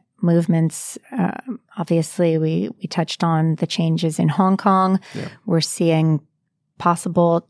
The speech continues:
Speaker 1: shifts at, in Taiwan. Uh,
Speaker 2: Yeah.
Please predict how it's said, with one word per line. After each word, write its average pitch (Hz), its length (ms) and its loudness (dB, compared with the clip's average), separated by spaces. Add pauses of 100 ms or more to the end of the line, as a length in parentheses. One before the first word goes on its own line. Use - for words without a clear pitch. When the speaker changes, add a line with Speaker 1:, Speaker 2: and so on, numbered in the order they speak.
(120)
Speaker 1:
shifts - 560 -2
at, 156 220 -2
in 165 180 0
Taiwan. 190 960 2
Uh, 147 300 0
Speaker 2:
Yeah. 190 40 -6